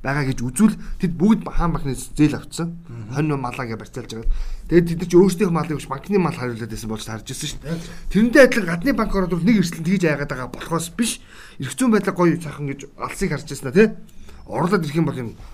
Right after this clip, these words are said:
Speaker 1: манад энэ нэг хитэн нэг даварцсан банкуудыг болмоор байгаа. Ялангуяа энэ Хаан гэдэг нэртэй банк одоо энэ иргэдийн шимтгэл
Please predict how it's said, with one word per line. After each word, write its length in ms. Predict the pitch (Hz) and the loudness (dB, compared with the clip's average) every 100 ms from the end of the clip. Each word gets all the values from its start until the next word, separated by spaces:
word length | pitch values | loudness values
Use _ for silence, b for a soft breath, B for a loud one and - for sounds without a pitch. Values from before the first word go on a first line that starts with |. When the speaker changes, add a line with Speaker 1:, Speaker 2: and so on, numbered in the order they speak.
| - | -12
Speaker 1:
манад 320 | 117 175 151 | -2 -2 0
энэ 160 | 139 | -2
нэг 40 | 110 | -4
хитэн 240 | 123 147 131 | -8 -8 -8
нэг 80 | |
даварцсан 360 | 98 120 - 180 | -8 -10 -6 -6
банкуудыг 360 | 143 110 120 104 | -6 -10 -12 -10
болмоор 320 | 98 131 127 98 | -10 -6 -6 -8
байгаа. 160 | - B B B B B 139 151 | -14 B B B B B -2 2
Ялангуяа 400 | 269 269 233 208 | 4 8 8 8
энэ 160 | 160 - - - | 6 -2 -12 -12
Хаан 400 | 165 226 262 254 | -2 4 6 6
гэдэг 220 | 190 175 196 170 | 4 4 2 2
нэртэй 240 | 170 185 | 4 2
банк 240 | 151 143 | 2 -2
одоо 320 | 151 - 147 135 | -6 -2 0 0
энэ 240 | 117 110 B B B | -2 -6 B B B
иргэдийн 560 | 139 156 165 185 185 135 | 0 0 0 6 8 6
шимтгэл 560 | - 175 170 - 180 | 6 4 4 2 -2